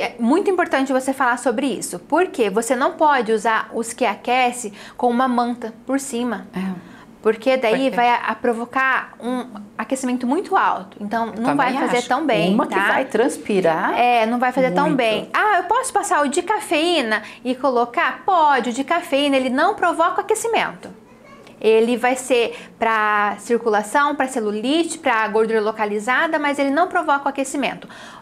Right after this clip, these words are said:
Speaker 1: O de cafeína você pode. Agora, o que contém nicotinato de metila,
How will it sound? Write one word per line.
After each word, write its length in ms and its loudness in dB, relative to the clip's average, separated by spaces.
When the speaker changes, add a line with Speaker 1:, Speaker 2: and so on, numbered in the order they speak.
Speaker 1:
O 160 2
de 140 -2
cafeína 420 0
você 240 0
pode. 560 -4
Agora, 440 0
o 260 4
que 160 -4
contém 440 0
nicotinato 760 -2
de 120 -2
metila, 640 -4